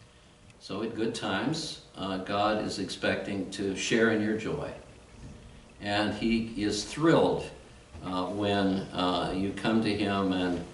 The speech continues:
and share with him just terrific things that have happened and wonderful, wonderful things that have come your way.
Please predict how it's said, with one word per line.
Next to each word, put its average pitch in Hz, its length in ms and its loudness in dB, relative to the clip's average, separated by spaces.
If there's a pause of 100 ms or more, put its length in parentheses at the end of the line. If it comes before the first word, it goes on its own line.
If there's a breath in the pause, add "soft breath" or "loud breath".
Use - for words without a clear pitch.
(340 loud breath)
and 95 200 -2
share 110 280 4
with 98 200 2
him 98 240 0
just - 320 -2 (240)
terrific 160 480 0
things 90 300 -2
that 76 120 -4
have 78 140 -4
happened 85 320 -4
and 90 180 -4
wonderful, 135 500 4 (240)
wonderful 113 440 0
things 85 400 -6
that 80 160 -6 (200)
have 85 160 -12
come 90 220 -8
your 78 140 -8
way. 76 280 -8